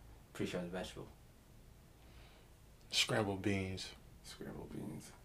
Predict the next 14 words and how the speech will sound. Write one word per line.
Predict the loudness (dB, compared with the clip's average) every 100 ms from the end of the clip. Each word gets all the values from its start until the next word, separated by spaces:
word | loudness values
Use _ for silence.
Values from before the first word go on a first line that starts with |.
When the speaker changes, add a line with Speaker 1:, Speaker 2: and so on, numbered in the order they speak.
| -16 -6 6
Speaker 2:
Guy's | 8 8
a | 6
nut. | 4 6 6 4 4
Speaker 3:
Jay, | 6 8 8
how | 6
was | 4
your | 4
week? | 2 0 -4 -12 -14 -12 -14 -14 -14 -6 8
Speaker 2:
Oh | 10 10
man, | 8 8 8 6 2 -2 0
it | 2
was, | 2 0 2
it | 2
was, | 2 -2 -6 -8